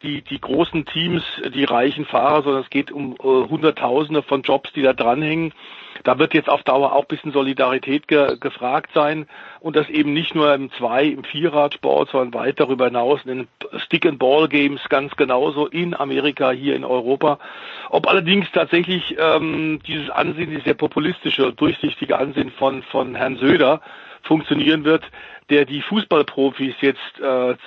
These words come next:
zu, äh, Geldgeschenken animiert und sagt, also da müssen sie vielleicht mal auf Gehalt verzichten. Ob das der richtige Weg ist, ich glaube nicht.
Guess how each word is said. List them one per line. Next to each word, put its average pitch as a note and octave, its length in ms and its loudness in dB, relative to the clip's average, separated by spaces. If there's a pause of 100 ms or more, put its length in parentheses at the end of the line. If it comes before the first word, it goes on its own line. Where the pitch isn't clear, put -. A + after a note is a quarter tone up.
zu, C#3 360 4
äh, - 840 0
Geldgeschenken C#3 800 0
animiert C#3+ 560 0
und D3 140 -4
sagt, C#3 260 2
also C#3 140 -2
da C3+ 60 -2
müssen C#3+ 260 -8
sie C#3+ 80 -4
vielleicht C3+ 240 0
mal C#3 100 0
auf B2 160 0
Gehalt B2 300 -2
verzichten. C#3 580 -6 (340)
Ob C#3 140 -2
das F#3 160 2
der D#3+ 140 2
richtige D3+ 380 0
Weg D3 260 4
ist, E3 160 -4 (240)
ich - 240 -6
glaube D3 400 4
nicht. G#3 360 -2